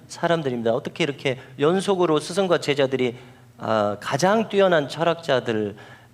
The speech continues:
어, 로, 어, 이렇게 맺어졌는지 모르겠습니다. 자, 바로 이 인물들이 서양의 고대 철학을 집대성한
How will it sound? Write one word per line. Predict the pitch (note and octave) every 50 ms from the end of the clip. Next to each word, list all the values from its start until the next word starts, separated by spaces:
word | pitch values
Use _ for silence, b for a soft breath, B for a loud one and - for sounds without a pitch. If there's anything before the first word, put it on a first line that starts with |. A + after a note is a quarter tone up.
| _ _ -
어, | A2+ G2+ G2 F#2+ F#2+ F#2+ F#2+ G2 - - - - - - - - - - - - - - - - - - - - - -
로, | - A#2 A2+ A2 A2 A#2 D#3+ G#3 B3 B B B B B B -
어, | B2+ C3
이렇게 | C#3 D3 D#3 D3+ D3+
맺어졌는지 | A#2+ C3+ C3+ C3+ E3 D#3 D#3 D#3 D#3 D3 C#3 C3
모르겠습니다. | A#2+ A#2+ B2 B2 A#2 A2+ - - A#2+ A2 A2 C3+ E3+ G3 G3 B B B B B B B B B B B B B - _
자, | - - G#3 G3+ F#3+ F#3+ F#3 G3 F#3+ -
바로 | - B3+ C4+ D4+
이 | C#4+ A#3+ B3 B3+ B3+ B3+ B3 A3
인물들이 | G#3+ G#3+ G#3+ G#3 G#3+ G3+ F#3 F#3 F3+ G3+ G3+ F3+ C3+ - - - - -
서양의 | - - G#3+ G#3+ G#3 G3+ G3 G3 G3 F#3 D3+ -
고대 | - E3 E3 F#3 F3+ F3
철학을 | - - F#3+ F3+ F3+ D#3+ D#3 D3 C#3 E3+ A3 A#3+ A3+ - -
집대성한 | - E3+ - - F#3 F#3 E3+ - E3+ D#3+ D#3+ E3+ G3+ G3+ D3 G#2